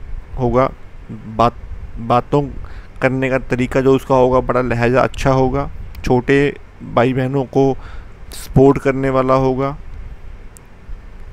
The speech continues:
अच्छी नीयत का स्वामी होगा और भाग्य उसका साथ हमेशा देता होगा दोस्तों। तो इज्जत मान प्रतिष्ठा ऐसे इंसान को मिलती है, अपने एरिया में उसका एक अच्छा नाम होता है, सरपंच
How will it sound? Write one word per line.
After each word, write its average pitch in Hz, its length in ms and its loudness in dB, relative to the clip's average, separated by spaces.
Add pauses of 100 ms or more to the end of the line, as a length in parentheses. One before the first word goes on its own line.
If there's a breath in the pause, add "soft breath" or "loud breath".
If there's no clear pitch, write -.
अच्छी 143 340 0
नीयत 135 360 0
का 139 120 2
स्वामी 131 400 -2
होगा 131 380 0 (800 loud breath)
और 135 80 4
भाग्य 123 500 4
उसका 135 360 6
साथ 120 280 4 (100)
हमेशा 123 400 -2
देता 113 260 0
होगा 110 240 0
दोस्तों। 107 340 -2 (1400 loud breath)
तो 165 320 4
इज्जत 147 380 2
मान 151 520 4 (320)
प्रतिष्ठा 139 540 2
ऐसे 139 140 2
इंसान 131 260 0
को 131 100 0
मिलती 123 400 0
है, 135 240 4
अपने 131 320 0 (180)
एरिया 127 400 2
में 135 220 -2
उसका - 260 -2
एक 120 60 0
अच्छा 120 320 0
नाम 120 300 2
होता 127 320 2
है, 131 160 -2 (260)
सरपंच 135 540 2